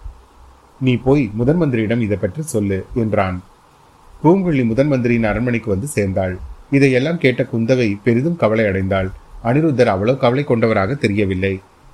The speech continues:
"பார்த்தீர்களா இளவரசி, கலக பிசாசு எப்போது சந்தர்ப்பம் கிட்டும் என்று காத்து கொண்டிருப்பதை அறிந்து கொண்டீர்களா? அருள்மொழிவர்மர் உயிரோடு இருக்கிறார் என்று தெரிய வேண்டியதுதான். ராஜ்யமெங்கும் தீ மூண்டுவிடும்" என்றார்.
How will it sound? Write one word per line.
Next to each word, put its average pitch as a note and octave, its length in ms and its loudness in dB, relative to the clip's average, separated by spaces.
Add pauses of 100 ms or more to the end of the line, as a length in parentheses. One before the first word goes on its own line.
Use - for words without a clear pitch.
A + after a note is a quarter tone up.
(100)
"பார்த்தீர்களா B2 520 4
இளவரசி, A#2+ 480 0 (720)
கலக C3 280 4
பிசாசு C3+ 540 2
எப்போது D3 400 2
சந்தர்ப்பம் B2+ 460 0
கிட்டும் E3 320 0
என்று A#2+ 220 0
காத்து A#2+ 320 0
கொண்டிருப்பதை A#2+ 560 0
அறிந்து A#2+ 280 0
கொண்டீர்களா? A#2+ 480 0 (540)
அருள்மொழிவர்மர் B2+ 800 2
உயிரோடு C3 460 2
இருக்கிறார் C3 440 2
என்று A#2+ 260 0
தெரிய B2 280 2
வேண்டியதுதான். A#2 640 0 (420)
ராஜ்யமெங்கும் B2+ 720 2
தீ B2 160 2
மூண்டுவிடும்" A#2 560 0 (200)
என்றார். G2+ 400 2